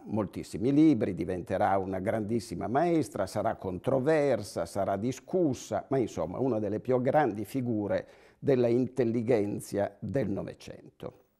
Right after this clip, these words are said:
Ci piace ricordarla, tuttavia, al di là dei suoi studi sul pluralismo e sul totalitarismo,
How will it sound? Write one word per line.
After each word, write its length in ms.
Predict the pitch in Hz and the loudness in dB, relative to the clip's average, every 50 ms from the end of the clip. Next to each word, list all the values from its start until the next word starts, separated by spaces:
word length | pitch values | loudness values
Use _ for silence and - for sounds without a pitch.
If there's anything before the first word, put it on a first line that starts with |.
| _ _ _ _ _ _ _ _ _ _ _ _ _ _ _ | _ _ _ _ _ _ _ _ _ _ _ _ _ _ _
Ci 100 | - - | -20 -12
piace 360 | - - - 240 - - 156 | -4 -2 -2 -2 -2 -2 -4
ricordarla, 800 | 113 107 101 - - 95 - - 82 - - - - - - - - | -4 -4 -4 -6 -8 -8 -6 -6 -8 -8 -10 -10 -12 -12 -10 -10 -10
tuttavia, 680 | - - 117 - - - 73 - - - - - - | -8 -10 -10 -10 -6 -8 -10 -8 -8 -12 -12 -12 -10
al 60 | 82 | -8
di 120 | 92 110 | -6 -4
là 140 | 120 123 135 | -2 -2 -2
dei 180 | 120 104 95 90 | -2 -2 -4 -6
suoi 240 | - - 87 90 82 | -6 -6 -6 -6 -8
studi 460 | - - - 113 113 113 107 101 65 | -8 -8 -6 -4 -4 -4 -4 -6 -6
sul 220 | - - 92 85 | -6 -8 -8 -8
pluralismo 880 | 80 - - 107 104 101 101 92 90 98 107 110 104 104 107 101 90 87 | -8 -8 -6 -4 -4 -2 -2 -2 -2 -2 -2 -2 -4 -4 -6 -6 -6 -6
e 60 | 82 | -8
sul 420 | - - - 104 98 107 - - | -10 -8 -6 -6 -6 -6 -8 -4
totalitarismo, 1300 | - 139 113 - - 87 73 80 78 - - 78 69 - 76 65 - - - - - 90 98 107 107 - | -2 -2 -2 0 -2 -4 -4 -4 -6 -6 -6 -6 -6 -6 -8 -10 -12 -16 -12 -10 -8 -6 -6 -8 -8 -12